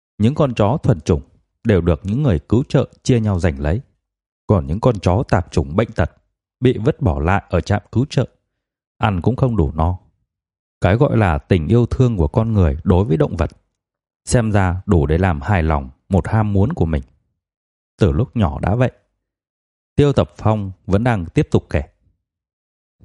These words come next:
Khi đó, Tử Liên Sinh cũng muốn lấy một chú mèo con. Nhưng làm gì đến lượt cậu ấy chứ? Những người giành được mèo con, ngoài tôi ra, bốn đứa trẻ còn lại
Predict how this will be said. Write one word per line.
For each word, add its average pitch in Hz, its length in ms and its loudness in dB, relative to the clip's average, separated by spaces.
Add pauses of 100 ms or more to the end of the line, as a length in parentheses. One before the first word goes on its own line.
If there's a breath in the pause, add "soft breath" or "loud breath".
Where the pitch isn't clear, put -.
(400)
Khi 117 160 4
đó, 98 460 2 (840)
Tử 85 160 2
Liên 92 180 0
Sinh 95 300 -2 (100)
cũng 101 180 0
muốn 107 160 0
lấy 107 180 0
một 143 220 -4
chú 98 120 0
mèo 117 220 -2
con. 95 300 -2 (1300)
Nhưng 113 140 4
làm 85 160 2
gì 82 200 2
đến 95 160 2
lượt 131 180 0
cậu - 160 2
ấy 101 180 2
chứ? 147 180 -2 (1200)
Những 104 200 2
người 117 220 2
giành 87 200 0
được 76 160 -2
mèo 85 160 4
con, 101 380 0 (260)
ngoài 87 280 0
tôi 104 160 2
ra, 92 340 0 (680)
bốn 90 200 2
đứa 143 80 0
trẻ 87 260 0
còn 87 180 0
lại 82 180 -2